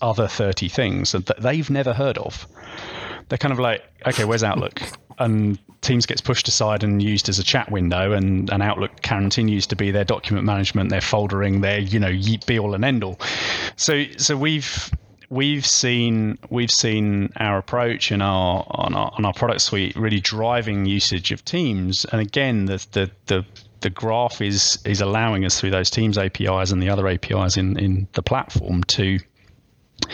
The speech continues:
kind of not tell the user they're using Planner. As far as they're concerned, they've got something to do. So they better get on with it. You know, that's the process they're going through.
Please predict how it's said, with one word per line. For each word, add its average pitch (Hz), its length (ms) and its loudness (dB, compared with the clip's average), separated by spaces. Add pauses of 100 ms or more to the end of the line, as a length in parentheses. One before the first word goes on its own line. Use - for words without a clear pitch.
(460)
kind 180 160 0
of 104 260 -4 (260)
not 131 280 0
tell 110 200 2
the 98 80 2
user 92 260 4
they're 87 120 2
using 87 280 2
Planner. 90 300 0
As 80 100 0
far 127 140 0
as 101 100 -2
they're 113 120 2
concerned, 95 360 0
they've 104 80 0
got - 220 0
something - 480 0
to 147 100 -2
do. 127 360 0 (880)
So 98 240 2 (480)
they 104 80 0
better 107 180 0
get 117 140 0
on 139 140 2
with 98 120 -2
it. - 140 -6
You 101 60 0
know, 98 100 2
that's 107 200 0
the - 80 -8
process 110 400 2
they're 107 100 0
going 113 240 0
through. 95 180 -2